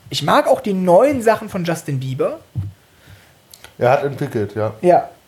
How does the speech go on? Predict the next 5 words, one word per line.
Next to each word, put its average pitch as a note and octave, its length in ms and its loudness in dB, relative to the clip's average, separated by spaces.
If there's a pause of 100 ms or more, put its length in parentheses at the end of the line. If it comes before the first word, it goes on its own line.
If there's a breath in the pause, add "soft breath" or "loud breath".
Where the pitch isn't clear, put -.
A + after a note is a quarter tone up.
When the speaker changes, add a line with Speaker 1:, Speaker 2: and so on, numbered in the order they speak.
(120)
Speaker 1:
ähm, D#3+ 580 -2 (1800 soft breath)
äh, D3 540 -8
äh, C#3+ 40 -8
Sean F#3 220 -2
Kingston, F3 840 -2